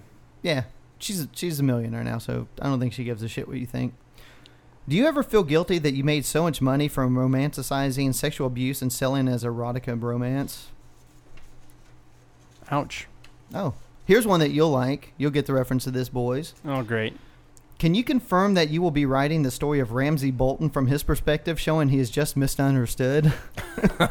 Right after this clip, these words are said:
Speaker 1: Fucking
Speaker 2: Fuck.
Speaker 1: Ramsay Bolton. Genius.
Speaker 2: Hey, I have a question for you guys. Who do you hate more, Ramsay or Joffrey?
Speaker 1: Mm, that's a tough one.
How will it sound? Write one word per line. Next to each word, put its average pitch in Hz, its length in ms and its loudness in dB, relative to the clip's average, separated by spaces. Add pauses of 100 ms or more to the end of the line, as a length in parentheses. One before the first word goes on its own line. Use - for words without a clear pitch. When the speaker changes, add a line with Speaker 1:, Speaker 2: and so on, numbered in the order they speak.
(960)
Speaker 1:
Fucking 151 640 -2
Speaker 2:
Fuck. 135 540 4
Speaker 1:
Ramsay 127 340 0
Bolton. 123 600 -2 (460)
Genius. 139 560 2
Speaker 2:
Hey, 180 160 4
I - 20 6
have 240 160 4
a 208 40 2
question 139 340 2
for 127 80 0
you 123 80 4
guys. 117 260 2
Who 175 80 2
do 196 80 2
you 240 140 4
hate 160 180 2
more, 127 240 2
Ramsay 202 560 2
or 139 320 4
Joffrey? 113 560 0 (1160)
Speaker 1:
Mm, 175 640 0 (1900)
that's 196 200 -2
a 131 40 -10
tough 139 380 2
one. 120 340 -2